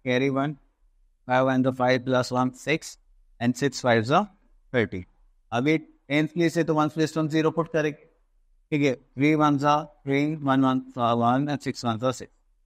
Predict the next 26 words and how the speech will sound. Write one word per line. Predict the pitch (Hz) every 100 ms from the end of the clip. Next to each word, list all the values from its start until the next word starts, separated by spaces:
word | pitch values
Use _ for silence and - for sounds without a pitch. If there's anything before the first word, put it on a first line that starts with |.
| -
अभी | 123 151
हंड्रेड | 151 156 151
प्लेस | 156 139
पे | 156
है | 147
तो | 151
टेंथ | 139 135 139
प्लेस | 151 160 156
और | 156 196 - -
वन | 127
प्लेस | 131 135 131
पर | - 143
हम | 147 185
ज़ीरो | 170 127 117
पुट | 123 113
करने | 117 117
वाले | 110 107 101
हैं। | 101
थ्री | _ _ _ _ - 151
टू | 160 156
जा | 156 156
सिक्स, | 156 156 156 -
टू | 156
वन | 147 143 143
जा | 143 139
टू | 139 143